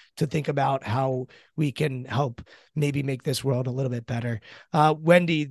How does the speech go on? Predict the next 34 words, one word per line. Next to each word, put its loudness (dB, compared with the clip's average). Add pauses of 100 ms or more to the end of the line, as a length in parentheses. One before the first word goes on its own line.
this 4
has 4
been 2
an 0
absolute -2
blast. 4
It's -8
not -4
surprising. 6 (260)
Uh, 0
I 2
mentioned -2
before 2
we 4
started 0
recording, 2
my 2
book -2
is -4
all 4
about 4
polarities. 2 (280)
Um, 0
and 0
in -2
your 4
book, 0
you -2
talk 0
about 0
being -2
humble 2
and -4
confident. 2